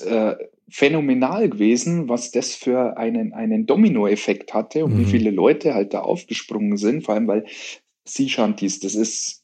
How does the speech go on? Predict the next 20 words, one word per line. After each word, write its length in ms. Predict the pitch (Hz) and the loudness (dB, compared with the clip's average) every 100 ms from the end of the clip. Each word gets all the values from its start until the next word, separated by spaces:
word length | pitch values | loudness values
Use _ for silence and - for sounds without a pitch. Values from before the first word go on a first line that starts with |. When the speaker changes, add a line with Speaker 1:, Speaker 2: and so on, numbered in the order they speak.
| - | -14
Speaker 1:
hunderte 460 | - 160 175 123 120 | -2 4 4 6 2
von 180 | 131 127 | 2 0
Jahre 300 | 117 117 139 | 2 2 2
her, 340 | 117 117 139 | 2 0 0
wo 100 | 123 | 0
das 440 | 123 120 - - - | 2 2 0 -6 -2
die 100 | 120 | 2
Matrosen 500 | 113 110 120 147 131 | 2 2 0 2 0
auf 160 | 113 | 0
ihren 200 | 110 123 | 2 2
Schiffen 320 | 120 - - | 2 0 0
gesungen 320 | 120 - 147 131 | -2 0 2 4
haben, 340 | 117 135 143 | 2 2 0
äh, 280 | 110 120 110 | -4 -4 -4
um 180 | - 120 | -2 -4
sich 220 | 117 - | -4 -4
die 140 | 107 | -4
Zeit 280 | 101 104 - | 0 0 0
zu 100 | - | -2
vertreiben. 640 | 101 92 92 92 127 - | -4 -4 -2 -2 -2 -4